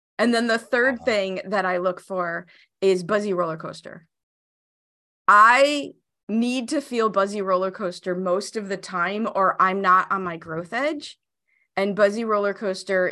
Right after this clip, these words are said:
Speaker 1: is for me, um, I'm fine in line on the roller coaster. I'm fine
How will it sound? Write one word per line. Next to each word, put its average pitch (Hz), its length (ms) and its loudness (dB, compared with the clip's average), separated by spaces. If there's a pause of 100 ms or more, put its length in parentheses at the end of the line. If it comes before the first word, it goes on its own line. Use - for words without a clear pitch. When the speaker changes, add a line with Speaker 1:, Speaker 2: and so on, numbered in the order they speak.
Speaker 1:
is 180 320 -4
for 190 180 -4
me, 185 500 -4 (380)
um, 170 320 0
I'm 180 120 -2
fine 220 380 0
in 190 160 -4
line 202 440 -2 (220)
on 349 160 0
the 359 80 -2
roller 392 240 -6
coaster. 403 360 -12 (880)
I'm 214 180 2
fine 233 580 0